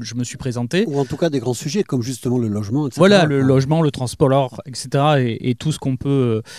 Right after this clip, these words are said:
Speaker 1: euh, même le handicap, parce qu'on n'en parle pas assez, mais je trouve
Speaker 2: Mhm.
Speaker 1: que sur la presqu'île, on a un gros problème avec, euh, euh, l'accessibilité pour les handicapés.
Speaker 2: D'accord.
Speaker 1: Donc, euh, voilà, je trouve que ça, ça change pas.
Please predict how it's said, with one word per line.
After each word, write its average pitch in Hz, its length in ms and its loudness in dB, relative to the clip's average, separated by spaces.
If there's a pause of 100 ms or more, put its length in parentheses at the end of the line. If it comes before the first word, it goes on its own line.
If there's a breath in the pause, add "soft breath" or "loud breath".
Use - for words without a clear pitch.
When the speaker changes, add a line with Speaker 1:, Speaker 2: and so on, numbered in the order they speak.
(160 loud breath)
Speaker 1:
euh, - 80 -2
même 139 180 2
le 139 100 2
handicap, 143 500 0
parce - 160 -4
qu'on 131 80 -6
n'en 120 100 -2
parle 123 160 -2
pas 135 120 0
assez, 131 200 0
mais 127 120 0
je - 60 -6
trouve 117 180 -6
Speaker 2:
Mhm. 110 40 -4
Speaker 1:
que 120 240 0
sur - 140 -8
la 117 100 -4
presqu'île, 131 300 -4
on 123 100 0
a 113 60 0
un 113 80 -2
gros 123 160 0
problème 135 300 0
avec, 117 280 -2
euh, 110 160 -2 (380 loud breath)
euh, 90 80 -2
l'accessibilité 127 1200 -4
pour 127 180 -4
les 120 100 -2
handicapés. 123 500 0
Speaker 2:
D'accord. 160 120 0
Speaker 1:
Donc, 131 120 -4
euh, 110 280 0
voilà, 143 320 -2
je - 140 -8
trouve 139 180 -6
que 113 320 -2
ça, 139 140 -2
ça - 120 -4
change 127 320 -2
pas. 196 200 0